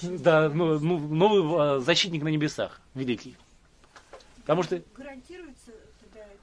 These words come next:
Speaker 2: этим?
Speaker 1: мученическая смерть смывает все грехи без исключения, кроме ереси и раскола. Все. Все остальные грехи, и блуд, и убийство, прелюбде-,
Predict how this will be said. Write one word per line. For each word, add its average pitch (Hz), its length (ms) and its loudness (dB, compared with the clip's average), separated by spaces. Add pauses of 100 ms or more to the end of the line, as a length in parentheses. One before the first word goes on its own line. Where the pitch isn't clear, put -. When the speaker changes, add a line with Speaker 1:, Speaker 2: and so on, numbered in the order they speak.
(120)
Speaker 2:
этим? 135 180 -4
Speaker 1:
мученическая 175 560 2
смерть 202 300 4
смывает 185 520 6
все 196 340 6
грехи 131 380 0
без 147 240 -2
исключения, 208 420 -2
кроме 190 440 4 (200)
ереси 175 380 0
и - 20 -4
раскола. 110 400 -4 (120)
Все. - 180 -14 (840)
Все - 220 2
остальные 147 300 -2
грехи, 160 340 -2
и 156 40 2
блуд, 156 380 -4
и - 20 0
убийство, 160 320 -4
прелюбде-, 143 440 -8